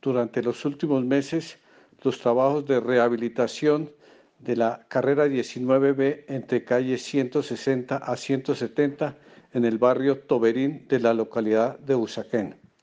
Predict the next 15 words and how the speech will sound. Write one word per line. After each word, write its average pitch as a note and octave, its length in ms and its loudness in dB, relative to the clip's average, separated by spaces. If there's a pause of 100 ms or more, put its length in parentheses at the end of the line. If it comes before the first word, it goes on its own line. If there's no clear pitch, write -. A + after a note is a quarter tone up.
(800)
Estos C#3+ 340 -4
trabajos C3 680 0 (100)
consistieron D#3 880 2 (500)
en D3 340 2
el C#3+ 160 -2
reemplazo E3 560 0
de D3 240 2
las C3 180 0
losas D3+ 320 0
de D#3 140 0
concreto D3+ 500 0
que D3 100 -8
estaban C#3+ 380 2
completamente C#3+ 680 -2
fracturadas D3 840 2